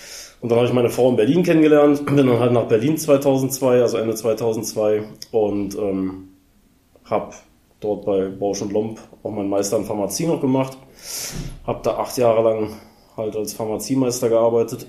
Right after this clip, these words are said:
<clears throat> in der Herstellung. Und irgendwann konnte ich nicht mehr und wollte halt auch nicht mehr. Und, ähm, da war halt dann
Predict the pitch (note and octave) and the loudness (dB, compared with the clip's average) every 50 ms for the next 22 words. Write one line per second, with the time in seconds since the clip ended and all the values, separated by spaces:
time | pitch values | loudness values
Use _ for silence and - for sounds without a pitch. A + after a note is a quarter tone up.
0 | - - - C3+ C#3+ C3+ A2+ A2 G2 A2 A#2+ B2 - - - C3 B2+ B2 B2 B2 | -8 -6 -4 -2 -2 0 -2 -2 -2 0 0 -2 -2 -2 -2 0 0 0 -2 -4
1 | - - - _ _ _ _ _ _ _ _ _ _ _ _ _ _ _ _ - | -6 -12 -20 _ _ _ _ _ _ _ _ _ _ _ _ _ _ _ _ -20
2 | - - _ - G#2 F#2+ G#2+ G#2+ A2 G#2+ G#2+ G2+ G2 G2 G2 G2 F#2+ F#2 - - | -20 -20 _ -14 -12 -10 -6 -6 -6 -4 -4 -4 -4 -4 -4 -4 -6 -8 -12 -16
3 | - - _ _ _ _ _ _ _ _ _ _ _ _ _ _ _ _ _ - | -20 -20 _ _ _ _ _ _ _ _ _ _ _ _ _ _ _ _ _ -16
4 | - - - B2 B2 C3 B2 - - G#2 G2 A2 A2+ A2+ A2 G#2+ G2 G2 G#2+ - | -8 -4 -2 -2 0 -2 -2 -4 -4 -6 -8 -4 -4 -2 -2 -2 -2 -2 -2 0
5 | - B2+ G#2+ G#2+ G2+ G2 G2 G2+ G#2+ G2 - A2 A2 A2 B2 A#2+ A#2+ - - - | 0 0 0 0 0 -2 -4 -6 -8 -8 -6 -6 -4 -4 -4 -6 -8 -12 -16 -8
6 | - A#2 G#2 G#2 G#2+ G#2+ G#2 G#2 - A2 G#2+ G2+ G2+ G2+ G2+ G2 G2 F#2+ - - | -6 -4 -4 -2 -4 -4 -6 -6 -6 -6 -6 -6 -6 -6 -8 -10 -10 -14 -18 -20
7 | _ _ _ _ _ _ _ _ - - - F#2+ F#2+ F#2+ G2+ A2 A2+ A#2 A#2 A2 | _ _ _ _ _ _ _ _ -16 -6 -4 -4 -2 -2 0 0 0 2 2 0
8 | G#2+ G#2+ A2 A2 A#2 - A2+ A2+ A2+ | 0 0 -2 -4 -6 -6 -6 -10 -14